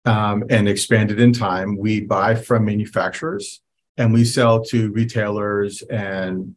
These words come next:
um, gift basket makers, people who are selling to the public. So we don't do the production, the manufacturer. The brand owners and importers take care of that, but we buy and inventory all, all of the products we have.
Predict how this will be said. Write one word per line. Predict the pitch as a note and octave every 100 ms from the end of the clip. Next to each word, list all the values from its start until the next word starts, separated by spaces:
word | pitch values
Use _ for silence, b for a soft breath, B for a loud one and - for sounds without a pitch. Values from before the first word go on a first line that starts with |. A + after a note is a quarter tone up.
| _
um, | G2 F#2+ F2 F2+
gift | A#2+ A#2+
basket | A#2 G2+ - G#2+
makers, | G#2 G2 G2 F#2 F#2
people | G#2+ G#2 G#2
who | G#2+ G#2
are | F#2+ F2+
selling | - G2 F#2
to | F#2
the | F2
public. | E2+ E2 - G2 _ _ b b -
So | - G#2+
we | F#2+ A2
don't | A#2+ A2 G#2 A#2 A#2+ A#2
do | A#2+ A#2+
the | A#2
production, | - A2+ G2 - G#2+ G#2+
the |
manufacturer. | G2 F#2+ F#2+ - D#2+ - F#2+ A#2 C#3+ _ _ _ -
The | A2+ G2+ G2+
brand | B2 A2 G#2+
owners | G#2+ G#2+ G#2
and | G#2
importers | G2 F2 G#2+ F#2+ F#2+ F#2+ -
take | G#2+ F2+
care | F#2+ G2
of | A2+
that, | F2 F2 - - _ _ _ _ _ _
but | A#2 G#2
we | A2+ A2 G#2 G2
buy | - G#2+ G2+ G#2
and | G2+
inventory | G#2 A2 - G2 F2+
all, | F2+ F#2 F#2 -
all | G2+ F#2+
of | F#2
the | -
products | - F#2+ F2+ -
we | F#2
have. | F2+ D#2+ A2+